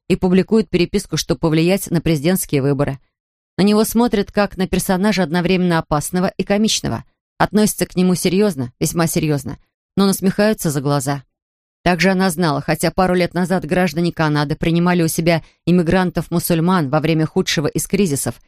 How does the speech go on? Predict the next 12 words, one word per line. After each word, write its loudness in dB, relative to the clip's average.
вызванных 0
наплывом 0
беженцев, -4
тем 2
не 2
менее 2
большинство -2
обычных 0
американцев -2
предполагает, 0
что -2
ислам – 0